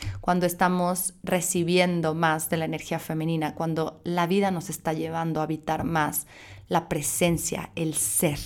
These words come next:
no tanto el hacer, sino el empezar a ser,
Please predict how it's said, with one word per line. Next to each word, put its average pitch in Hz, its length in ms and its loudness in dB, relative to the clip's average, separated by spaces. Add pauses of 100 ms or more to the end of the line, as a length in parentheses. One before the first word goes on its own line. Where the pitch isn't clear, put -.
(220)
no 180 120 0
tanto 180 300 2
el 170 100 4
hacer, 175 520 0 (260)
sino 185 260 0
el 170 140 0
empezar 170 720 0
a 220 340 4 (240)
ser, - 480 4